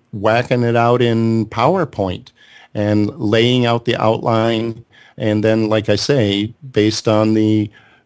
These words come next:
content, the audio content, which I can see,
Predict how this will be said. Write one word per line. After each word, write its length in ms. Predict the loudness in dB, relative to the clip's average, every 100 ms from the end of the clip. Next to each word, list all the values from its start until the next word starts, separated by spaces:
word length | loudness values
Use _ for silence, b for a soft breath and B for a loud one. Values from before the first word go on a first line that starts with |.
| _ -20 -20 _ _ _ _
content, 720 | -2 0 0 0 0 0 -4 -2
the 180 | -2 0
audio 420 | 0 2 4 2
content, 640 | 0 -2 0 -2 -2 -4 -2
which 220 | -6 -4
I 100 | -4
can 220 | -2 -4
see, 640 | -4 -2 0 2 2 2